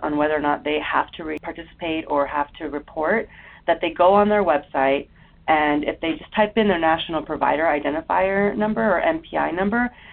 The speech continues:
they should be able to see if they are eligible to participate, meaning they're required to participate, and if so, what tax identifier numbers are associated with their N P I number,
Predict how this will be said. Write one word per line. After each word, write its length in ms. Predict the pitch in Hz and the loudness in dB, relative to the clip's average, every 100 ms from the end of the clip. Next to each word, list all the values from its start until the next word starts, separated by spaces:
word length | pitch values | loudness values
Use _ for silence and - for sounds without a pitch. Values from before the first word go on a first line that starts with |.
| - - | -8 -4
they 80 | 180 | -2
should 120 | 190 | -2
be 100 | 185 | 2
able 180 | 175 170 | 2 2
to 120 | 165 156 - | -6 -8 -6
see 300 | 165 151 - _ _ _ - | -4 -2 -4 _ _ _ -2
if 200 | 185 185 | -2 0
they 140 | 190 175 - | 2 2 6
are 400 | 156 151 151 - | 6 6 2 2
eligible 360 | 160 175 180 180 | 2 2 0 -4
to 80 | - | -2
participate, 640 | 160 156 - 160 147 - - - | -6 -8 -12 -4 -4 -4 -12 -6
meaning 440 | 160 151 143 139 139 | -2 0 0 -2 0
they're 180 | 143 143 | 0 0
required 400 | 147 - 226 202 | -2 0 0 0
to 60 | |
participate, 720 | - 151 156 - 156 147 147 - - - - | -6 -8 -10 -10 -4 -4 -4 -10 -20 -10 -2
and 200 | 175 175 | 0 2
if 180 | 190 185 - | 2 2 0
so, 400 | 196 180 165 156 - - - | 2 4 2 0 -8 -20 -2
what 360 | 160 - - | 4 4 4
tax 280 | - 165 170 | 2 0 2
identifier 520 | 165 156 165 180 180 | -2 -2 -2 0 2
numbers 280 | 185 185 180 | 2 0 0
are 120 | 156 143 | 0 -2
associated 520 | - 156 156 170 160 | -2 -6 -6 -8 -8
with 260 | 143 160 | -8 -6
their 140 | 170 - | -4 -2
N 180 | 156 156 | -2 -4
P 60 | - | -2
I 140 | 156 | -2
number, 440 | 160 170 185 190 | 0 -2 0 0